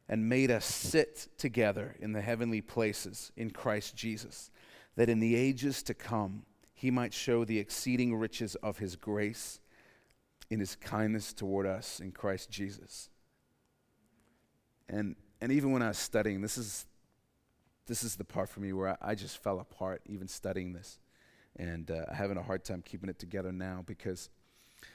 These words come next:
I need you to understand what this is saying about Jesus. Scripture says that Jesus gave his life for us. The power of God, the power of the Father raised him from the dead,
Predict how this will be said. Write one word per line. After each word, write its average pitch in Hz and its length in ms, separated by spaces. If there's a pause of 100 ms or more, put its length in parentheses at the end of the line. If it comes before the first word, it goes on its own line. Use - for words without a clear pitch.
(420)
I 101 60
need 113 200
you 120 60
to 107 80
understand 101 600
what 98 160
this 104 200
is - 140
saying 104 280
about 101 240
Jesus. - 560
Scripture - 460
says 107 400
that 101 260 (800)
Jesus 127 360
gave 131 220
his 104 180
life 110 220
for 107 180
us. 98 200
The - 140
power 139 480
of 107 160
God, 110 340
the 113 60
power 127 340
of 107 140
the 101 100
Father 104 440
raised 110 600
him 117 200
from 104 300
the 95 80
dead, 87 380